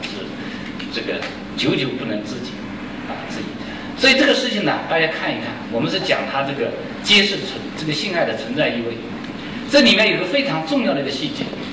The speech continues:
就是萨-，特丽莎一直不相信，说我老公跟我讲，这个我是爱你的，但是我的身体虽然背叛了你，但是我是爱你的。她不相信她老公说的话，她认为坚信人应该是灵肉统一的，她觉得她老公不爱她了，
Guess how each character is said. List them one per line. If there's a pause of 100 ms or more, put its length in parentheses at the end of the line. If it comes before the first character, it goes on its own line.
(320)
就
是
萨-， (100)
特
丽
莎
一
直
不
相
信， (160)
说 (280)
我
老
公
跟
我
讲， (340)
这
个 (220)
我
是
爱
你
的， (200)
但
是
我
的
身
体
虽
然
背
叛
了
你，
但
是
我
是
爱
你
的。 (320)
她
不
相
信
她
老
公
说
的
话， (180)
她
认
为
坚
信
人
应
该
是
灵
肉
统
一
的， (520)
她
觉
得
她
老
公
不
爱
她
了，